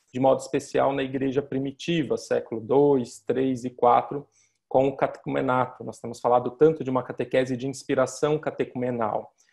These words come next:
Então, onde vem essa inspiração? Então, depois de identificar um pouquinho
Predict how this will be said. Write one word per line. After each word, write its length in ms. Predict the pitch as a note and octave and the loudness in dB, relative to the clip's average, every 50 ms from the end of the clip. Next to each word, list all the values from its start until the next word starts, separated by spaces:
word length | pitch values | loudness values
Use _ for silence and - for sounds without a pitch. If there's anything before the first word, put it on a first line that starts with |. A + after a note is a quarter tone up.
| _ _ _ | _ _ _
Então, 160 | - B2 C3+ | 0 2 4
onde 220 | D3+ E3 F3 D#3+ D#3 | 4 2 2 0 -4
vem 480 | C#3 A#2 C#3 C#3+ D3+ D3+ C#3+ C3 B2+ | 0 4 6 6 6 6 4 2 0
essa 180 | A#2+ B2 - C3+ | 0 -2 -4 -8
inspiração? 840 | B2 - - - B2 B2 B2 A#2+ A#2+ - - - A2 G2+ A2 A2+ _ _ _ _ _ _ _ _ _ _ _ _ _ | -8 -8 -8 -4 0 4 4 4 2 2 -2 -2 -2 -4 -4 -12 _ _ _ _ _ _ _ _ _ _ _ _ _
Então, 160 | - C#3 C#3 | -4 -2 4
depois 320 | C#3 D3 D3 - D3+ D3+ C#3 | 4 4 6 6 4 4 4
de 60 | C#3 | 2
identificar 500 | C3+ C#3 C#3 C#3 C#3 - - B2+ - C3 | 2 2 2 0 -2 -6 -8 -4 -2 -2
um 100 | B2+ B2+ | -2 -2
pouquinho 500 | B2+ C#3 B2+ - - B2+ B2+ B2 A#2+ A#2+ | -2 -4 -4 -4 -6 -6 -4 -4 -6 -6